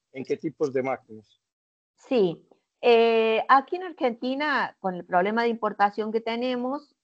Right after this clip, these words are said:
Speaker 2: eh, to-, Ultimaker y Stratasys, eh, bueno,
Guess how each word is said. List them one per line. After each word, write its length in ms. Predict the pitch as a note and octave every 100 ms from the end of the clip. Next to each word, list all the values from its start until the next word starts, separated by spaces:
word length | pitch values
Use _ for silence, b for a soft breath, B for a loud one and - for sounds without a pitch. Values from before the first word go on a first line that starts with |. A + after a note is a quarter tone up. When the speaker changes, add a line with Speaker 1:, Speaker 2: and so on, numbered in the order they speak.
| -
Speaker 2:
eh, 840 | F3 F3 F3 E3+ F3 E3+ E3+ E3 -
to-, 120 | -
Ultimaker 880 | G3+ F#3+ G3+ G#3 G3+ F3 F3 D#3+ - _ -
y 140 | F#3
Stratasys, 960 | F3 - G#3 G#3 A3+ A3+ C4+ C#4 C4+ _
eh, 560 | - F3 E3+ E3 E3 D#3+
bueno, 360 | E3+ D#3+ D3+